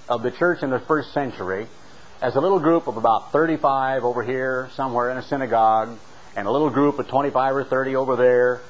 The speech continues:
and a group of little refugees huddled somewhere else. When in fact there was probably a congregation of four to six hundred in Corinth,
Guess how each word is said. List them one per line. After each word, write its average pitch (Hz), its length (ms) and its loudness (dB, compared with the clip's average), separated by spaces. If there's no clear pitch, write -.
and 107 140 -4
a 107 40 -6
group 135 260 0
of 120 60 4
little 123 160 0
refugees 123 600 2
huddled 127 400 0
somewhere 117 400 4
else. - 500 6
When 147 160 2
in 147 140 0
fact 185 460 6
there 135 100 0
was 123 140 -4
probably 170 440 0
a 135 80 0
congregation 131 720 -2
of 120 140 -8
four 196 200 4
to 185 60 0
six - 260 -2
hundred 127 360 -4
in 123 160 -6
Corinth, 104 360 -2